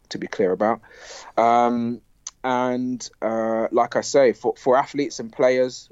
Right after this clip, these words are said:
we have a, a new coaching system, uh, an online virtual coach system that will go up this weekend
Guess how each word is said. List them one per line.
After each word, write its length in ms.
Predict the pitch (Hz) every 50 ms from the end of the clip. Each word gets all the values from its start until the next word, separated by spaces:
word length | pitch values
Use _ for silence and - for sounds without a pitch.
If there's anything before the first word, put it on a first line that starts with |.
| _ -
we 500 | 104 107 107 104 104 101 98 90 87 - -
have 320 | - - 107 107 101 104
a, 220 | 104 98 98 95 - _ _ - - - - _ _
a 60 | 110
new 180 | 110 110 107 101
coaching 440 | - - - 120 101 - - 110 101
system, 520 | - - 113 - - - 110 104 104 104 - _ _ _ -
uh, 360 | - 85 82 85 95 - - -
an 140 | - - -
online 540 | - 113 117 113 113 107 104 104 101 101 - -
virtual 360 | - - 117 110 - - 113
coach 320 | 107 - - 113 95 - -
system 360 | - 107 - - 107 98 101
that 180 | 98 90 - - _ _ _ _ _ _
will 360 | - - 90 101 95 92 82 -
go 160 | - 110 101 101
up 140 | - - - - - _ _ _ _ _ _ _ _ _ _ _ _ _
this 120 | - -
weekend 540 | - 101 92 - - 117 107 110 110 110 -